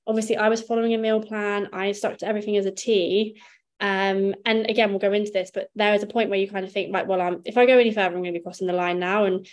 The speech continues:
my clients are gonna be like, 'Well, I can't really relate to her because she's not doing what I'm doing,' right?" Yes, it's motivational doing a prep. It's cool to see someone achieve that.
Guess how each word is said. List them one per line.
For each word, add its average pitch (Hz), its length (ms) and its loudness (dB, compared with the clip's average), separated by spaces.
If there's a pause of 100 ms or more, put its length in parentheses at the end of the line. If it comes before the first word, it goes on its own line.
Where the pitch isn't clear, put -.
(220)
my 196 140 -2
clients 202 420 0
are - 20 -20
gonna 190 140 -2
be 185 80 -4
like, 185 220 -2
'Well, 190 260 2
I 208 60 -4
can't 214 240 -4
really 233 160 2
relate 214 300 0
to 202 100 -14
her 165 200 -8
because 185 520 -2 (180)
she's 233 240 2
not 233 140 -2
doing 233 240 4
what - 100 -8
I'm 175 140 -8
doing,' - 440 -8
right?" 185 360 -4
Yes, 294 260 0
it's 240 120 -4
motivational 233 840 2
doing 180 220 -6
a 180 40 -8
prep. 196 380 -4
It's 208 140 -10
cool 214 260 0
to 214 80 -10
see 208 140 -4
someone 196 300 -4
achieve 226 440 -2
that. 220 340 -4